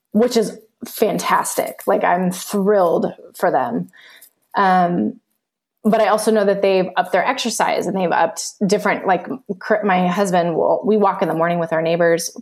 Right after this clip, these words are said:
on the weeks that we don't have our kids 'cause we split custody, which is new for us. So we started walking a little over a mile, um, those, those days in the morning.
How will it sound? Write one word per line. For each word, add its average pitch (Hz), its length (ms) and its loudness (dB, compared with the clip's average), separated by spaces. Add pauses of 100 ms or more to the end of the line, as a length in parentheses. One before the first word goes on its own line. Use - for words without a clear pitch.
on 170 120 2
the 160 80 2
weeks 160 200 -2
that 165 80 0
we 170 60 2
don't 160 180 0
have 165 120 -4
our 156 80 -2
kids - 320 -4
'cause - 180 -14
we 156 60 -4
split - 280 -4
custody, - 520 -4 (380)
which 196 180 0
is 180 100 2
new 175 140 2
for 147 160 0
us. 151 240 0
So 202 80 2
we 175 120 2
started 165 300 2
walking 165 560 0 (140)
a 156 100 0
little 165 220 2
over 160 180 2
a 160 60 -2
mile, 156 500 0 (140)
um, 156 300 -2
those, 156 380 -2
those 156 220 2
days 156 200 0
in 160 80 -4
the 160 80 -4
morning. 160 420 -4